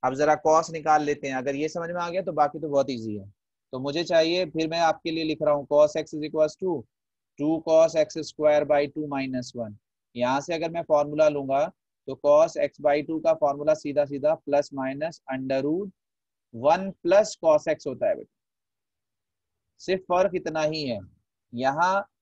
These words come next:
cos के formula में जो है plus आता है और sin के formula में minus आता है,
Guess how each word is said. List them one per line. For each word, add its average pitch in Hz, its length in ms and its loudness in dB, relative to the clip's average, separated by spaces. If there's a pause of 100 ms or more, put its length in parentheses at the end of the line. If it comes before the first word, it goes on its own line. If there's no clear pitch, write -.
(180)
cos 156 300 4
के 196 140 -2
formula 165 540 0
में 180 140 -8
जो 165 220 -4
है 175 80 -4
plus 131 440 2
आता 143 300 4 (100)
है 175 180 0 (420)
और 135 160 2
sin 156 400 -2
के 185 80 -4
formula 151 440 -2
में 185 120 -8
minus 127 440 -4
आता 104 240 -10
है, 98 120 -20